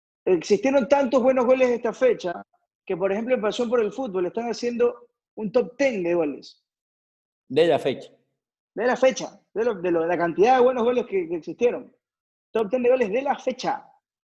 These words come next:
Speaker 1: Imagínense la, la, la cantidad absurda de golazos que tuvimos. Pero bueno, ahora muchachos, vamos en orden. Quiero escuchar primero a Francisco Limongi. ¿Jugador de la fecha es Emanuel Martínez o, o va a proponer otro nombre?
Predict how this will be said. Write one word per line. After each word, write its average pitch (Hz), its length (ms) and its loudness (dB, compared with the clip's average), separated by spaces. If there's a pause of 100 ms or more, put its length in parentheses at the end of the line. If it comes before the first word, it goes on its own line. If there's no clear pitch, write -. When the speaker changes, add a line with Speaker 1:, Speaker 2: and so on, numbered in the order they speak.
(120)
Speaker 1:
Imagínense 208 460 0
la, 170 380 0 (300)
la, 165 240 2
la 170 140 0
cantidad 175 300 2
absurda 247 420 2
de 220 80 0
golazos 202 340 -2
que 175 120 -6
tuvimos. 165 360 -2
Pero 226 140 4
bueno, 196 220 0 (240)
ahora 247 160 2
muchachos, 247 360 -2
vamos 269 180 4
en 240 80 -2
orden. 165 380 -2 (240)
Quiero 247 160 -4
escuchar 247 300 -4
primero 233 540 -2
a 180 420 0
Francisco 196 380 -6
Limongi. 196 440 -6 (380)
¿Jugador 247 440 2
de 285 120 -2
la 277 180 -2
fecha 202 680 -2 (1160)
es 262 160 4
Emanuel 262 480 -2
Martínez 269 520 -4
o, 220 120 -2 (180)
o 202 40 0
va 208 80 4
a 214 60 0
proponer 208 380 -4
otro 190 220 -6
nombre? 143 400 -10